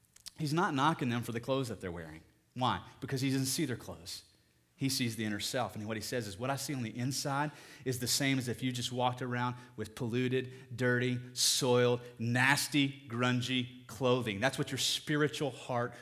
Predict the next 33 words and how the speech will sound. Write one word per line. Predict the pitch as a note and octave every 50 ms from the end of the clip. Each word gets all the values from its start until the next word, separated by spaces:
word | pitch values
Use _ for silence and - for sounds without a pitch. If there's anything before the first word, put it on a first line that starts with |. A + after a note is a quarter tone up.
| - - -
looks | A2 G#2+ G#2+ A2 A2 G#2 - - -
like. | - G#2 - - - - - - - - - _ _ _ _ _ _ _ _ _ _ _ _ _ _ _ _ _ _ _ _ _ _ _ _ _ _ _ _ _ _ _ _ _ _ _ _ _ _ _ _ _ _ _ _ _ _ _ _ _ _ _ _ _ _ _ _ _ _ _ - - _ _ _ _ _ - _ _ _ _ _ _ _ _ _ _ _ _ _ -
What's | A2 F#2+ -
beautiful | A2 A2+ B2 C#3+ C#3 B2+ - A2+ G2+
is | G2 F#2+ F#2
that | G#2+ G2+ G2
in | G2+ G2+ G2+
Christ, | - - - A#2+ A#2 A2+ A2 - -
though, | G#2 F2+ F2 F2+ F2+ - - _ _ _ _ _ _ _ _ _ _ _ _ _ _ _ _ _ _ _
just | - - -
like | - G#2 G2
the | - F#2
prodigal | - A2+ G2+ G#2 G2+ G2
son | - - - A2 G#2+ A2
when | G#2+ G2+
he | G2 G#2+
returns | G#2 G2 F#2+ - - F#2+ F2 F2+ -
home, | - A2+ A2 G#2 G2+
in | F#2+ F#2+
Christ, | F#2+ - - B2 A2 A2 G#2 - -
what | G#2+ G2+ F2+
happens? | G#2 G#2 F#2+ F#2+ G2 F#2+ F#2+ - - - _ _ _ _ _ _ _ _ _ _ _
Jesus | - - G#2+ G2 G#2+ G2+ -
comes | - A#2+ A#2 A2+ A2+ -
to | - A2
me, | G#2 G2+ G2+ A2+ - - -
he | -
says, | - - G#2+ -
"Come | - B2 A2+ A2
to | - - A#2
me | A2 G#2 G2+
and | G2 F#2
bring, | G2+ G#2 G#2+ G#2+